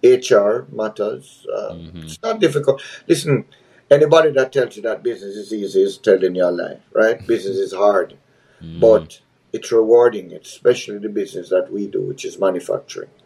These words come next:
Speaker 1: Um, you guys are doctors. There's nothing more rewarding than that. But it's hard work, and anything that's, that's hard work is rewarding at the end of the day.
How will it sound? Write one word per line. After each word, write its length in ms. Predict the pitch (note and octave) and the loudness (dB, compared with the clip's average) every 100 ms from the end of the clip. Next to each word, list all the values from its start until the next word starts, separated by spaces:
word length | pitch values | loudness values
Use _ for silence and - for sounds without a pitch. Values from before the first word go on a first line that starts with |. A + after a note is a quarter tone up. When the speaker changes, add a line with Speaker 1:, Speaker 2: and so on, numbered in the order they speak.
| _ _ _ _ _ - | _ _ _ _ _ -8
Speaker 1:
Um, 480 | F#2 F#2+ F#2 F2+ - _ _ _ | -4 -4 -6 -8 -16 _ _ _
you 100 | - | 0
guys 260 | G#2+ G2+ G2 | 4 4 4
are 160 | G2 | 2
doctors. 460 | G2 G2 - - - | 2 -2 -4 -10 -8
There's 160 | E2+ | -6
nothing 340 | F#2 - F#2+ F#2+ | -6 -4 -8 -2
more 180 | G2 F#2+ | 2 4
rewarding 580 | F#2 F2+ F2+ E2+ E2+ | 2 2 0 -2 -8
than 200 | E2 D#2+ - | -10 -10 -4
that. 320 | - F2+ - - _ _ _ _ | -2 -2 -6 -20 _ _ _ _
But 220 | - G#2+ | 2 2
it's 120 | A2+ A#2 | 2 2
hard 240 | G#2+ G#2 | 4 6
work, 300 | A#2 D3+ - _ _ _ _ _ | 4 2 0 _ _ _ _ _
and 120 | - G#2 | -10 -6
anything 460 | G#2 G2+ G#2 G2+ | -6 -8 -8 -2
that's, 800 | G#2 G#2 - - - - - - | 0 -2 -4 -18 -18 -18 -20 -8
that's 360 | - - - - | -4 -4 -8 -10
hard 300 | - F#2 - | -2 0 2
work 320 | F#2 F#2 - | -2 -2 -6
is 220 | - - | -12 -6
rewarding 500 | - - - - F#2 F#2 | -2 2 2 0 -4 -6
at 100 | - | -6
the 100 | G#2 | -6
end 120 | F#2 | -6
of 100 | - | -8
the 80 | - | -6
day. 240 | - - | -6 -6